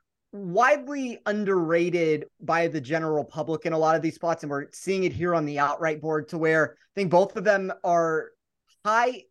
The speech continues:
upside plays, even though they don't necessarily win golf tournaments,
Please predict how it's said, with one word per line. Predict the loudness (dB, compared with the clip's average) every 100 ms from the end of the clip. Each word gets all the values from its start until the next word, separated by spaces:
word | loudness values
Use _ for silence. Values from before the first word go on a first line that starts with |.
| _
upside | -6 -6 -2 0 0
plays, | -2 -2 -2 -4
even | -4 -2
though | 0
they | 2
don't | 0 -2
necessarily | -6 -6 -6 -6 -4
win | -4 -4
golf | 0 -2 -2
tournaments, | -4 -4 -2 -6 -10